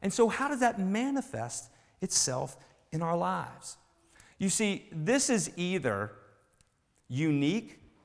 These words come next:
to the first church in Acts, or it is the paradigm for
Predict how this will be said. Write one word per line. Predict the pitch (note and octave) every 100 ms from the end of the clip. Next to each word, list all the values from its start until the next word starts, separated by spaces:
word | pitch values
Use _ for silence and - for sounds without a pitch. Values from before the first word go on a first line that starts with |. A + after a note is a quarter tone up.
| _
to | -
the | A3
first | A3 G#3 A3 -
church | - C3 F3 - - - _ -
in | F#3+ -
Acts, | G#2+ G#2+ B2+ - - - - _
or | F3 A#3 C4+ F3+ A2 B2+ D#3 - - - -
it | D#3
is | D3+
the | C#3+
paradigm | D3+ - F3 F3+ E3 D#3+ D#3+
for | - C3